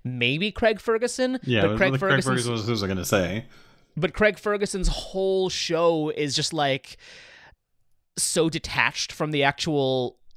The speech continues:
Speaker 1: <laughs> you know, like, the format, <laughs> you know? <laughs> But,
Speaker 2: It
Speaker 1: like,
Speaker 2: certainly was strange. <laughs>
Speaker 1: like,
Speaker 2: Uh, I loved it, though.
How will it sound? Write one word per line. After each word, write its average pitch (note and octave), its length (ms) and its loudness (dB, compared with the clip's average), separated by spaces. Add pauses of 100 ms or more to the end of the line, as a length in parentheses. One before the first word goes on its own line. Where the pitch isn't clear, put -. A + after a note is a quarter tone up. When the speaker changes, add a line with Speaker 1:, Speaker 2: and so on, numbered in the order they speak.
(360)
Speaker 1:
<laughs> - 480 0
you F#3+ 260 4
know, D#3+ 200 0
like, D3 200 0
the C#3 100 -2
format, F#3 480 0 (180)
<laughs> - 100 -20
you B3+ 160 -8
know? C#4+ 260 0
<laughs> - 60 -20 (1400)
But, F#3+ 140 0
Speaker 2:
It G3+ 40 2
Speaker 1:
like, F3 240 2
Speaker 2:
certainly D3 320 2
was B2+ 320 -4
strange. C3+ 360 -6 (140)
<laughs> - 1300 -14
Speaker 1:
like, F#3 260 4
Speaker 2:
Uh, G#2 40 -4
I G2+ 60 -4
loved G#2+ 300 -2
it, A2 160 -2
though. A#2 360 -2